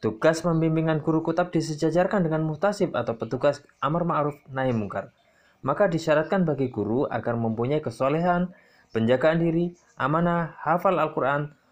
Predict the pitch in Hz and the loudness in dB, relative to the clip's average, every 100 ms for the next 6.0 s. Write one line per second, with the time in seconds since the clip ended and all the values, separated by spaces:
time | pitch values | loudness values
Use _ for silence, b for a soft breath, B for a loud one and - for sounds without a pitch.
0 | b - 120 117 151 160 151 156 160 - | b -2 -2 0 0 0 2 2 2 -6
1 | b b - 117 123 147 156 147 147 127 | b b -6 -2 0 2 2 2 0 0
2 | 123 123 127 113 110 110 b b b - | -2 -2 0 0 0 -4 b b b -2
3 | 110 113 117 117 139 143 131 131 139 170 | 0 2 0 0 0 0 0 0 0 -2
4 | 143 117 110 120 120 107 117 120 110 113 | -2 0 0 0 -2 -2 -2 0 0 0
5 | 117 107 110 107 98 95 117 107 - | 0 0 -2 -2 -4 -2 0 0 -2